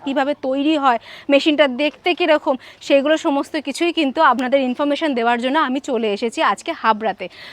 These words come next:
তো আর বেশি কথা না বাড়িয়ে চলুন দেখে নিই কীভাবে আপনারা বাতাসা মেশিনটা নেবেন, কিভাবে বাতাসা মেশিনটায় আপনার বাতাসা তৈরি করবেন। চলুন তো চলে আসুন দেখি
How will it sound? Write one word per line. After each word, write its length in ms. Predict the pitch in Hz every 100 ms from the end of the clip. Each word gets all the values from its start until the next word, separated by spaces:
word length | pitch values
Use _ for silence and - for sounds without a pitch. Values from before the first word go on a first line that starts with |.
| -
তো 80 | 262 240 233 208
আর 80 | 233
বেশি 260 | 240 - 320
কথা 240 | 302 -
না 120 | 311 285
বাড়িয়ে 320 | 262 311 392 - - _
চলুন 280 | 330 294 480 294
দেখে 220 | - - 320
নিই 140 | 392 - - -
কীভাবে 380 | 294 294 277 370
আপনারা 360 | 320 254 262 262
বাতাসা 280 | 220 233 277
মেশিনটা 420 | 233 226 254 247 233
নেবেন, 360 | 226 233 330 415 - - -
কিভাবে 340 | 277 240 262
বাতাসা 340 | 240 214 226 240
মেশিনটায় 500 | 220 247 226 240 233
আপনার 180 | 214 233
বাতাসা 320 | 214 208 240 -
তৈরি 260 | 226 220 190
করবেন। 240 | 185 175 180 _ _
চলুন 340 | - 269 214 175 -
তো 60 | 302
চলে 280 | 277 339 359
আসুন 240 | 370 392 370
দেখি 300 | 349 -